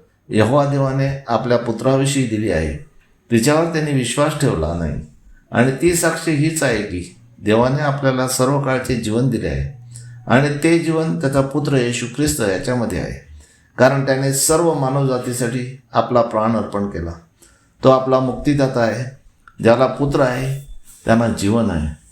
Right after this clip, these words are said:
आणि जे पुत्राला मानित नाही, त्यांना जीवन नाही. जे आपण यहोवा देवाच्या पुत्राचे नाव, येशू या नावावर विश्वास ठेवणारे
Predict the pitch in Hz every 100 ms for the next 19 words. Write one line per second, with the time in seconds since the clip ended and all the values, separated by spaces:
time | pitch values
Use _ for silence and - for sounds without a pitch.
0 | - - 123 131 165 170 143 143 143 143
1 | 123 120 135 - 110 101 120 - 110 110
2 | 101 90 107 104 87 76 78 _ _ _
3 | _ _ _ _ _ 131 139 160 143 156
4 | 165 - - 120 127 139 139 131 127 135
5 | - 113 123 120 120 113 107 80 - -
6 | 123 123 160 156 131 117 113 117 110 101
7 | - 127 127 117 110 107 113